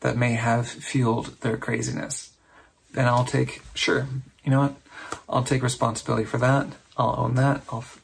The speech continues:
work on that. It doesn't mean you have to also respect them and love them and all that, but the wellness approach is self first. Like, taking that responsibility, taking those steps, taking care of ourselves first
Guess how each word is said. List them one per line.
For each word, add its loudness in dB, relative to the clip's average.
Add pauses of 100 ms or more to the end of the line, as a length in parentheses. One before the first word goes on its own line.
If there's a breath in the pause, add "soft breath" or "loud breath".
(140)
work 0
on 4
that. 2 (960 loud breath)
It 0
doesn't 0
mean 6
you 6
have 2
to 0
also 0 (160)
respect -2
them 0
and -2
love 0
them 0
and 2
all 2
that, 0
but -2 (360 loud breath)
the 0
wellness 2
approach -4
is -4
self -2
first. -8 (1400 loud breath)
Like, -12 (180)
taking 2
that 2
responsibility, -4
taking 0
those -2
steps, -10 (340 loud breath)
taking 0
care 2
of 0
ourselves -4
first -2